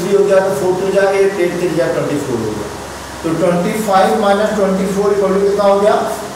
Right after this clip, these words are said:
वन हो गया। अब देखो, यहाँ जो ये वन हुआ ना, तो ये वन ज़ीरो से बड़ा होता है, नंबर लाइन में देखेंगे तो ज़ीरो से बड़ा होता हुआ, अगर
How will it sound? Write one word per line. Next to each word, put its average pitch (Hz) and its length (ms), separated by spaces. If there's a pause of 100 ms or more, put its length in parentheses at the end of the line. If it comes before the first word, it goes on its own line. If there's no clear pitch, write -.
(160)
वन 156 220
हो 156 60
गया। 156 160 (1040)
अब 226 160
देखो, 240 240
यहाँ 226 340
जो 254 160
ये 226 140
वन 262 320
हुआ 240 260
ना, 254 160
तो 202 60 (100)
ये 233 100 (120)
वन 233 220 (280)
ज़ीरो 233 260
से 170 140
बड़ा 202 240
होता - 280
है, - 300
नंबर 170 300
लाइन 226 200
में 226 140
देखेंगे 226 400
तो 220 220
ज़ीरो 220 220
से 233 80 (100)
बड़ा 214 120
होता 202 320
हुआ, 196 140 (800)
अगर 151 180